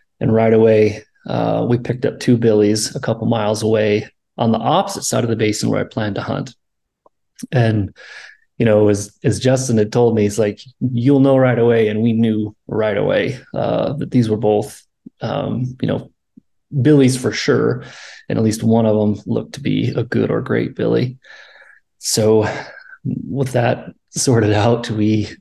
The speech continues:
began the long trek over there to get to the base of the mountain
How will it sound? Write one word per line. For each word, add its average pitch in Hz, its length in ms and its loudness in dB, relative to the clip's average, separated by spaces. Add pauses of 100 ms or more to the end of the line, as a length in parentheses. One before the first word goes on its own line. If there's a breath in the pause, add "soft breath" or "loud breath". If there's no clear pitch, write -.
(180)
began 107 360 2
the 107 60 2
long 107 320 2
trek 117 380 -4 (220)
over 113 260 2
there 107 220 0
to 113 100 -4
get 113 140 -4
to 107 80 -8
the 107 80 -2
base 107 340 -2
of - 60 -4
the 113 60 -2
mountain 123 500 -2